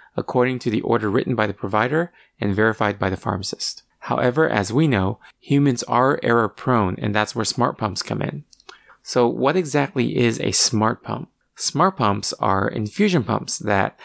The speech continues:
have additional safety measures built in to lower the risk of medication administration errors. The typical workflow of a smart pump would start with the nurse receiving the medication from the pharmacy or, you know, or the automated dispensing cabinet,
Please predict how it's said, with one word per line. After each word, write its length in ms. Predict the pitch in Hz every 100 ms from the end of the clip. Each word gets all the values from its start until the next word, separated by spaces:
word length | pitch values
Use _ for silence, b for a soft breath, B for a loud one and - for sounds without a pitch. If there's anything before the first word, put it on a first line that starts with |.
| B
have 220 | B 110 104
additional 400 | 107 135 151 131
safety 340 | - 147 143
measures 340 | 113 107 101
built 300 | 95 104 120
in 400 | - 131 123 107 101
to 140 | -
lower 240 | 107 110 120
the 120 | 107
risk 280 | 110 104 -
of 80 |
medication 480 | 101 101 101 113 113
administration 560 | 113 101 98 - - -
errors. 640 | - 101 95 - - - - _ _
The 180 | 131 110
typical 360 | - 147 117 107
workflow 460 | 135 147 120 107
of 160 | - 101
a 40 |
smart 280 | - 170 190
pump 300 | - 104 - b b -
would 240 | 110 101
start 340 | - - 110
with 140 | 123 117
the 80 | 107
nurse 260 | 107 101
receiving 460 | 110 98 117 107 104
the 80 | 101
medication 560 | 101 98 - 107 -
from 140 | 104 95
the 80 |
pharmacy 640 | 92 123 143 143 151 143 143 B B B
or, 360 | - 110 101 98
you 120 | 101
know, 140 | 95
or 180 | - -
the 80 | 58
automated 340 | 101 98 98
dispensing 400 | 101 - 123 110
cabinet, 480 | 113 113 110 117 127